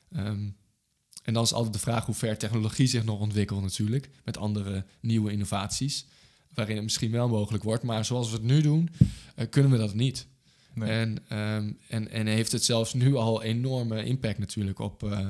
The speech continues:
Speaker 1: op C O twee uitstoot en,
Speaker 2: Ja.
Speaker 1: en andere, ja, schadelijke gassen.
Speaker 2: In iedere podcast-aflevering heb ik, noem ik wel een keer de Vertical Farm.
Speaker 1: Ja,
Speaker 2: <laughs>
Speaker 1: ja.
Speaker 2: Dat is zo'n,
Speaker 1: Ja.
Speaker 2: eh, initiatief wat in de V S wel in, in steden gebeurt,
Speaker 1: Ja.
Speaker 2: in oude hallen, zeg maar, waar ze dan, waar je dan gaat stapelen. En daar heb je een bepaald,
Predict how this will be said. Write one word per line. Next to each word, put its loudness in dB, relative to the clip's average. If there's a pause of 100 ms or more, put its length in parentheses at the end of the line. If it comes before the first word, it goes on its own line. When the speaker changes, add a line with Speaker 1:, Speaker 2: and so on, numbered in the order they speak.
Speaker 1:
op -8 (280)
C -2
O -4
twee 0
uitstoot -2
en, -2
Speaker 2:
Ja. -2 (380)
Speaker 1:
en -10
andere, -4 (300)
ja, -4
schadelijke -8
gassen. -10 (300)
Speaker 2:
In -4
iedere 4
podcast-aflevering -2
heb 0
ik, -10
noem 0
ik -8
wel 0
een -2
keer -2
de -6
Vertical -2
Farm. -6 (200)
Speaker 1:
Ja, 6 (240)
Speaker 2:
<laughs> -14
Speaker 1:
ja. 4
Speaker 2:
Dat 0
is 2
zo'n, 4 (220)
Speaker 1:
Ja. 4
Speaker 2:
eh, 4
initiatief 0
wat -6
in -4
de -2
V -2
S -4
wel 0
in, -6
in -6
steden 0
gebeurt, -2
Speaker 1:
Ja. 2
Speaker 2:
in -2
oude -2
hallen, 0
zeg -4
maar, -4
waar -2
ze -8
dan, -4
waar 0
je -2
dan -4
gaat -8
stapelen. -2
En -6
daar -8
heb -8
je -4
een -4
bepaald, -6